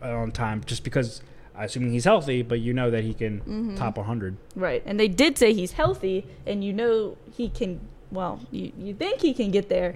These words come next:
Speaker 1: Yeah.
Speaker 2: It's just being ready for the season and having that injury history, combining them together and rushing him along might not be great.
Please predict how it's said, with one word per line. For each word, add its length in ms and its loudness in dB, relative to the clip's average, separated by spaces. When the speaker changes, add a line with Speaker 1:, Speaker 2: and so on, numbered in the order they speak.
Speaker 1:
Yeah. 160 -4
Speaker 2:
It's 180 -4
just 460 -2
being 340 2
ready 260 0
for 220 -4
the 80 -4
season 400 -2
and 180 4
having 280 6
that 160 2
injury 340 2
history, 460 -4
combining 360 2
them 140 -2
together 380 4
and 100 0
rushing 340 0
him 140 -2
along 320 -2
might 160 2
not 180 -2
be 100 -8
great. 260 -6